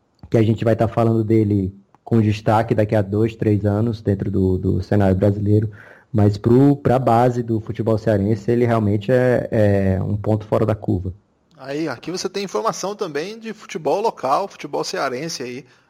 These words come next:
Speaker 2: A final aí que tá reunindo o Gus-, é, o Gustavo versus Arthur, né? Um, um duelo de, de centroavantes aí que se, vem se, se destacando aí.
Speaker 1: Os
Speaker 2: No
Speaker 1: dois artilheiros do Brasil, Guilherme.
Speaker 2: É,
Speaker 1: Com dezesseis
Speaker 2: porque
Speaker 1: gols, os dois lideram o Brasil em gols nessa temporada.
Speaker 2: Mas tem uma pegadinha aí, porque o, o artilheiro do Brasil, que vinha dominando o Brasil, Matheus Matias, lá do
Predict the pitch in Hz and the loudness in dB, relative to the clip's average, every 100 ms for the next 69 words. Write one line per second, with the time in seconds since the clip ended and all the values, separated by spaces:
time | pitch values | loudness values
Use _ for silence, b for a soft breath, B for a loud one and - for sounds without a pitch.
0 | _ 135 - 143 131 170 156 175 - 175 | _ -10 -8 -6 0 0 0 -4 -6 -4
1 | 196 170 202 247 233 190 135 165 - - | -4 -4 -6 -4 -2 -2 0 -2 -4 -4
2 | 131 120 120 160 - 185 139 180 226 214 | 0 0 -2 -2 0 0 2 0 0 -2
3 | 214 240 254 254 175 214 202 175 127 123 | -2 0 0 0 -4 -4 -4 -6 -8 -12
4 | 127 127 139 135 131 156 190 185 143 131 | -16 -14 -8 -2 0 0 -4 -10 -14 -14
5 | - 147 147 117 131 147 123 139 - - | -14 -4 -4 -4 -8 -10 -10 -10 -12 -20
6 | 139 139 139 - - - 143 - 165 - | -12 -10 -10 -16 -18 -18 -16 -4 -4 -4
7 | - 156 156 135 143 b b b - 151 | -6 -6 -4 -6 -10 b b b 2 2
8 | 123 117 165 175 165 - 156 156 147 147 | 4 4 6 6 2 2 2 2 0 0
9 | 131 104 107 92 98 82 95 - _ 135 | 0 0 -2 -4 -8 -10 -12 -18 _ -8
10 | 107 - 117 123 147 143 123 120 131 151 | -6 -2 -2 2 2 0 0 0 2 -2
11 | 156 131 107 120 135 139 123 123 127 120 | -4 -6 -2 0 2 0 2 2 2 0
12 | 110 107 113 110 107 110 110 - - 104 | 0 0 -2 0 0 0 -4 -6 -6 -2
13 | 98 98 95 92 131 - 175 185 214 196 | -2 -2 -4 -6 -6 -4 -2 -2 -2 -4
14 | 151 185 143 - 131 160 151 135 131 127 | -6 -6 -8 -12 -10 -6 -6 -8 -10 -6
15 | 131 127 131 185 208 190 147 123 123 117 | -4 -6 -4 -2 0 0 0 -2 -6 -8
16 | 131 135 135 123 170 156 123 113 185 156 | -10 -6 -8 -6 -4 -4 -4 -4 -6 -4
17 | 131 - 175 127 113 202 208 127 - 123 | -4 0 0 0 -2 -4 -2 -4 -4 -2
18 | 127 127 123 123 | -2 -4 -8 -12